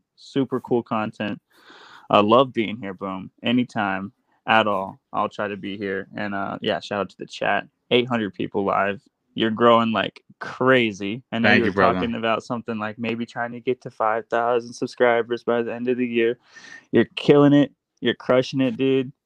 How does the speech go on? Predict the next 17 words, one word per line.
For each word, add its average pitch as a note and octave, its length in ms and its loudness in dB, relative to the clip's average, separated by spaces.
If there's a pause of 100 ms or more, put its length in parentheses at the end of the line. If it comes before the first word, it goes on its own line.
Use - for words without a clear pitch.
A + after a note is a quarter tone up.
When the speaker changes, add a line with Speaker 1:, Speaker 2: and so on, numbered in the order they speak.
Speaker 1:
Um, A2 300 -6
Italian A2 380 -6
Clowns, A2 600 -4
Crispy, A2 520 0
always G#2+ 320 0
cool A2 200 0
talking A2+ 360 0
to G#2+ 40 -2
you G#2+ 80 -4
guys. G#2 460 -2
You A#2 100 -4
can A#2 160 -2
follow A2 280 6
me A2+ 180 2
anywhere A2 500 0 (100)
on G#2+ 320 0
Twitter, A#2+ 540 0